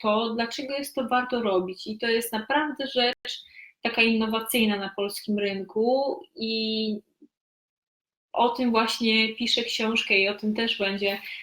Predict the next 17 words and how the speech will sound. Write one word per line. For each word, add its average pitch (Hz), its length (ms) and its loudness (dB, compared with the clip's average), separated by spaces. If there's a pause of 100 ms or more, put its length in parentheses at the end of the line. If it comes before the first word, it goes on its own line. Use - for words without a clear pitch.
z - 140 -8
czasem, 202 720 2 (180)
będę 202 260 -2
wam 202 180 -4
więcej 208 320 0
jeszcze 202 300 0
opowiadać. 208 640 0
Natomiast, 262 760 -2
y, 214 340 2 (460)
no, 220 440 2 (520)
są 277 260 -2
potwierdzone, 247 880 4
jest 240 200 0
to 262 100 2
potwierdzone 226 840 2
w - 40 -16
nauce, 247 540 2